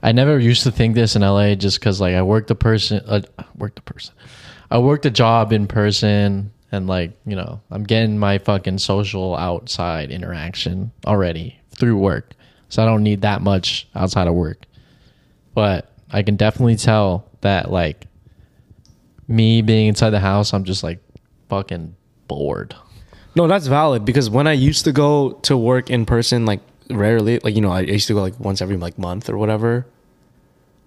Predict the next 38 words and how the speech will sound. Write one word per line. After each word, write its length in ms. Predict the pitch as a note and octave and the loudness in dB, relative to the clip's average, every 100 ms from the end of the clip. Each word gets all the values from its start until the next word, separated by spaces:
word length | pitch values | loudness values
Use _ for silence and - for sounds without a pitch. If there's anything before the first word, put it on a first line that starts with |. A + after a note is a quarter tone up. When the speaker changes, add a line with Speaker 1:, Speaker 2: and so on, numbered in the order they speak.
| _ - | _ -4
Speaker 2:
Uh, 340 | A2+ G#2+ G2 - | -2 0 -2 0
after 400 | A#2+ D3+ - F3+ | 0 0 2 4
I 80 | E3+ | 4
would 180 | D3 A#2+ | 2 0
come 240 | - D3+ | 0 2
back 300 | A2+ A#2+ - | 2 0 0
from 220 | - B2 | -2 0
that 260 | G#2+ A#2 - | 2 0 0
day 120 | A#2 | 0
of 180 | A2+ G2 | 0 0
work, 320 | F#2+ B2+ - | 0 0 -2
I 120 | - - | -2 0
don't 180 | G3 | 2
wanna 180 | D#3+ F3 | 0 0
do 280 | A2+ A2+ B2+ | -2 0 0
anything. 360 | B2 - F#2+ F2+ | 0 -4 -8 -6
I 60 | G2 | -4
just 220 | A2 - | -4 0
wanna 200 | B2 B2+ - _ _ _ _ _ - _ _ _ _ _ - - | 2 0 -2 _ _ _ _ _ -20 _ _ _ _ _ -20 -6
rest. 480 | G#2+ A2+ - - - - - | -2 -2 -4 -8 -14 -16 -4
Speaker 1:
I 140 | B2+ | 0
think 180 | B2+ D#3 | 2 2
it's 100 | D#3 | 2
just, 180 | E3 D3 | 2 2
like, 120 | C#3 | 2
you're 120 | A#2+ | 2
physically 640 | G2+ - C3+ A#2 A2+ G2+ G2 | 0 0 0 0 0 -2 -4
tired. 340 | G2+ D#2+ - | -4 -4 -4
Speaker 2:
I'm 120 | D3 | -2
physically 460 | C3+ G3 F#3 F#3 F3+ | 0 0 0 0 -2
tired, 500 | - C3 C3+ D#3 E3 | 0 0 2 2 0
so, 100 | C#3 | 0
like, 160 | B2 | 0
I 80 | A#2+ | -2
don't 320 | B2 C#3+ C#3+ | 0 0 2
wanna 200 | C3 B2+ | 2 0
go 200 | G2+ G2 F2 | 0 0 0
out. 300 | E2 - | -2 -4